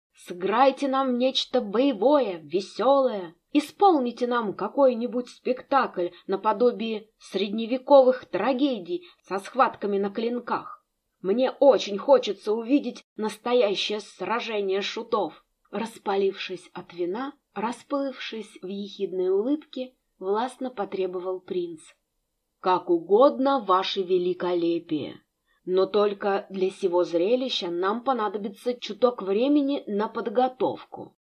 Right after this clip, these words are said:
и немного клинков той эпохи, чтобы схватки получились более реалистичными». Сделав шаг вперед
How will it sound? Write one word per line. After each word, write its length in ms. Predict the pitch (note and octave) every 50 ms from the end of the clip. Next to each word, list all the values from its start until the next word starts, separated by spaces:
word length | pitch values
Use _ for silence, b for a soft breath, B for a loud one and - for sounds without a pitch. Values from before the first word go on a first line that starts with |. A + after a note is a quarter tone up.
| _ _
и 140 | - G#3 A3+
немного 520 | B3 C4 C#4 C4+ C4+ C4+ C#4+ C#4+ C#4+ C#4 C#4+
клинков 760 | - - D4+ D#4 D#4 D4+ D4+ - - F#3+ F#3+ F#3+ - - -
той 320 | - A#3 G#3 G3+ G#3 G3+
эпохи, 640 | G3+ G3 - G#3+ G3+ F#3 F#3 - - - F#3 F3+ F3 _ _ _
чтобы 360 | - - - - G3+ F3+ E3 E3+
схватки 600 | - - - - E3 F#3 A3+ D4 D4 - - B3
получились 800 | G3+ - G#3 G3+ G3+ G3+ G3 - - G#3+ G#3 F#3+ F#3+ F3+ F3 D#3+
более 640 | D#3+ E3 E3 F#3+ B3+ C4+ A#3+ G3+ F3 E3 E3 E3 D#3+ -
реалистичными». 1160 | F#3 F#3 F3 E3+ F3 F3 F3+ - - _ - D#3+ D#3 - - - - D3+ D#3 - - - _ _ _ _ _ _ _ -
Сделав 540 | F3 E3+ F3 F3 G3 G3+ F#3+ F#3 F#3 F3+
шаг 320 | - - - F3+ E3+ - -
вперед 500 | - - - F3 F3 G3+ C4 C#4+ C#4